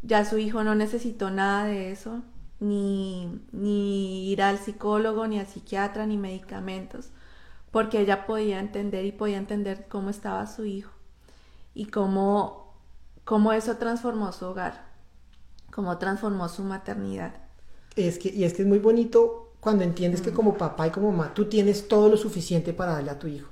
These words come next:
Speaker 2: En el caso de esta mamá que te contamos, ella estaba en el punto donde se sentía insuficiente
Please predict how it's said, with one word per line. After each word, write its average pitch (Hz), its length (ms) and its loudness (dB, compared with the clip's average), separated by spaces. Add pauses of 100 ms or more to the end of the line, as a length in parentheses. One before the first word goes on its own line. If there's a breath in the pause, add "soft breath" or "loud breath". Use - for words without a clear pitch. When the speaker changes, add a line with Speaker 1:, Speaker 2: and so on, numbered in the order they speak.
Speaker 2:
En 185 100 -2
el 165 120 0
caso 175 340 0
de 180 160 4
esta 170 220 2
mamá 165 220 0
que 165 80 -6
te 165 120 -4
contamos, 156 500 -2 (520 loud breath)
ella 202 160 6
estaba 214 220 2
en 233 60 4
el 214 80 2
punto 196 260 2
donde 208 120 6
se 233 120 6
sentía 175 320 4
insuficiente 190 760 2